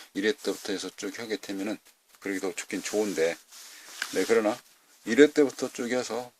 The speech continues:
하게 되면은 여기서 일 회 때부터 시작을 해서 갖다 하실 때, 네, 중간에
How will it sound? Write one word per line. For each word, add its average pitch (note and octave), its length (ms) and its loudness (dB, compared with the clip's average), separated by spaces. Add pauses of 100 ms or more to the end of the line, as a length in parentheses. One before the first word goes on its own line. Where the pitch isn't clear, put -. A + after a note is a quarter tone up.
하게 B2 200 -2
되면은 F#2 360 -4 (2750)
여기서 G2+ 500 2
일 A2 160 2
회 A#2 60 6
때부터 - 360 2
시작을 F#2 400 2
해서 G2 320 -4 (320)
갖다 G2+ 220 -2
하실 F#2 220 -4
때, F#2+ 200 -2 (480)
네, - 100 2
중간에 A2+ 760 6